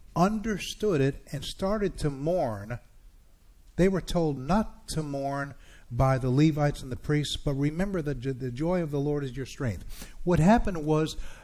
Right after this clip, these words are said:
they heard the word of God, and they realized when they heard the words out of the book of the law that, "Oops, we blew it.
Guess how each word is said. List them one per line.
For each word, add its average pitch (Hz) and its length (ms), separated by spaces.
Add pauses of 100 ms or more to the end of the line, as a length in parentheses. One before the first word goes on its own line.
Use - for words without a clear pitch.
(100)
they 151 180
heard 254 560
the 175 100
word 185 640 (560)
of 147 220
God, 131 400 (640)
and 151 120
they 151 140
realized 160 760
when 135 200
they 135 160
heard 190 500
the 143 140
words 147 420
out 135 140
of 127 100
the 123 60
book 131 240
of 131 100
the 123 80
law 123 460 (500)
that, 131 380 (480)
"Oops, - 560 (640)
we 135 200
blew 139 380
it. 135 100